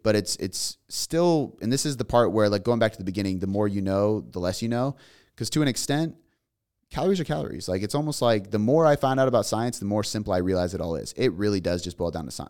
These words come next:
uh, calories. However, the more I know about calories in coaching, the more I realize it's the psychology behind how you get somebody to adhere to the diet. It's the type of foods, it's the way they're eating, it's the way you talk to them, the way you coach them, the adjustments you make at the right time. Um, and so those things have been kinda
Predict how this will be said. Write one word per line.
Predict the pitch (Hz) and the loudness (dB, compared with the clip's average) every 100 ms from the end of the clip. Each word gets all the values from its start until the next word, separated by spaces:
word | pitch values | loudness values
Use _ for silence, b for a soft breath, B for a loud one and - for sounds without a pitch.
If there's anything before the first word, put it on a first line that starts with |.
| - | -10
uh, | 85 - - | -10 -8 -8
calories. | 87 - - b b | -8 -6 -10 b b
However, | 98 117 117 98 87 | 2 4 4 2 0
the | 101 | 0
more | 104 127 139 127 | 0 2 4 2
I | 92 | 2
know | 104 104 | 2 2
about | 107 95 - | 4 2 -2
calories | - 95 113 131 139 | -2 0 0 0 -2
in | - 95 | -4 -6
coaching, | - 113 - 147 | -2 -2 -2 -4
the | 110 | -2
more | 101 104 | 0 0
I | |
realize | 101 101 95 95 | 2 2 2 0
it's | - - | -6 -10
the | 95 | -8
psychology | - 87 - 90 92 87 | -6 -6 -2 -2 -2 -4
behind | 85 85 87 85 85 - B B | -8 -8 -4 -4 -6 -12 B B
how | 98 104 | 0 2
you | 104 | 2
get | 92 90 | -2 -4
somebody | 92 90 87 | -4 -4 -4
to | 90 | -6
adhere | 80 - | -6 -6
to | 92 | -6
the | 87 | -6
diet. | 80 80 - - b b | -6 -8 -10 -18 b b
It's | 98 92 | -10 -8
the | - 98 | -4 -4
type | 87 101 101 | -2 -4 -4
of | 92 | -6
foods, | - 117 92 82 | 0 2 0 -4
it's | - | -8
the | 85 | -4
way | 95 110 | 0 2
they're | 98 | 0
eating, | 80 90 85 | -2 -6 -6
it's | 87 | -8
the | 87 | -6
way | 85 | -4
you | 85 | -6
talk | - 117 - | -4 -4 -4
to | |
them, | 80 69 | -10 -10
the | 80 | -8
way | 90 | -8
you | 90 | -8
coach | - 139 - | -4 -4 -4
them, | 78 71 b b b b | -10 -12 b b b b
the | 107 | -2
adjustments | 98 120 123 123 - | 2 4 4 0 -4
you | |
make | 87 82 | -6 -6
at | 82 | -4
the | |
right | 82 85 | -4 -4
time. | 143 135 92 82 - | -2 -2 -2 -4 -4
Um, | 101 92 | -2 -2
and | 90 | -4
so | 127 | -2
those | 104 143 160 | 2 2 2
things | 139 117 | -2 -2
have | 104 | -2
been | 104 | -4
kinda | - 104 | -4 -4